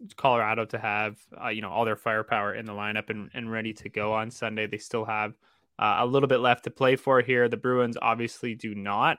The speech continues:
And, you know, they've gotten into this practice even just a couple of weeks ago. So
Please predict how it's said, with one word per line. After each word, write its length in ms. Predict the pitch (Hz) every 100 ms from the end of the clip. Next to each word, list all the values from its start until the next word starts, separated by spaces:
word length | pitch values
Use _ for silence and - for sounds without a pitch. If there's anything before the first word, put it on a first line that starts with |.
| -
And, 480 | 113 107 104 104 110
you 60 |
know, 100 | 104
they've 180 | 104 104
gotten 280 | 113 107 117
into 160 | 113
this 120 | 107 107
practice 460 | 113 104 113 110
even 160 | 113 107
just 180 | 107 -
a 40 |
couple 260 | - - 104
of 80 |
weeks 240 | 110 110 -
ago. 220 | 107 98
So 240 | - 107